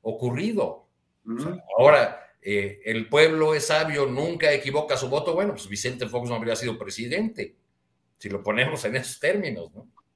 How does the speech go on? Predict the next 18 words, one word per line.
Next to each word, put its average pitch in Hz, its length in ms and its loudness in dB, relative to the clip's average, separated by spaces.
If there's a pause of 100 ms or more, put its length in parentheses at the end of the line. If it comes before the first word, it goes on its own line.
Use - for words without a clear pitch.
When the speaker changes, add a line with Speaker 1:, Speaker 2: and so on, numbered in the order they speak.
(200)
Speaker 2:
Entonces, 170 500 4
como 156 260 4
el 147 120 0
pueblo 185 360 6
no 185 120 0
es 180 120 0
sabio, 180 320 4
pues 139 120 -14
mejor 165 300 0
que 160 80 -6
no 160 160 -2
vote, 151 300 0
Arturo. 156 560 -2 (880)
Speaker 1:
No, 202 420 2 (160)
que 123 160 2
vote 156 760 4 (260)
y 123 220 -6
que 113 640 0